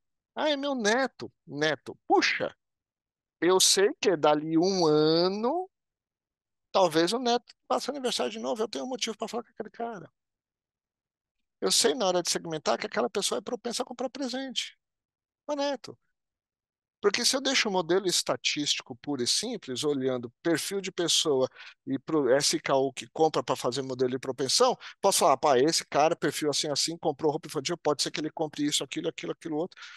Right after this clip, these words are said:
Cara, mas não necessariamente, porque o momento e o motivo do cara foi, às vezes, pontual, às vezes é recorrente. Então, às vezes, pequenas coisas que a gente faz, super tecnológicas, na verdade, não, é voltar pro básico.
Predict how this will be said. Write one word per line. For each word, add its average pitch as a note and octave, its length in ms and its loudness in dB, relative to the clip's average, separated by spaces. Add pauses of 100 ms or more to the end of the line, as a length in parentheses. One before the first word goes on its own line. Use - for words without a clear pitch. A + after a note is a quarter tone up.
(480)
Cara, A#3+ 160 4
mas G3+ 140 2
não G#3 120 0
necessariamente, A#3 800 -2
porque - 240 -6
o G3 40 -4
momento F#3+ 380 -4
e - 20 -8
o A#3 40 -8
motivo G3+ 260 -4
do G3 100 -4
cara G3+ 200 -2
foi, G#3+ 220 -2
às F#3 140 -2
vezes, F#3 280 0
pontual, E3+ 680 -4
às D#3 200 -4
vezes D#3 300 -8
é D#3+ 60 -6
recorrente. D#3+ 840 -12 (580)
Então, C#3 200 -4
às F3 100 -2
vezes, F#3 160 0
pequenas - 800 -2
coisas D3+ 480 -6
que - 100 -14
a C3+ 40 -8
gente C3+ 220 -14
faz, D3+ 680 -8 (640)
super - 600 -4
tecnológicas, B2 1000 2
na C3 120 -6
verdade, E3+ 440 2
não, G#3 300 0
é D3 60 2
voltar E3 440 -2 (440)
pro F#3 100 0
básico. D3+ 880 -2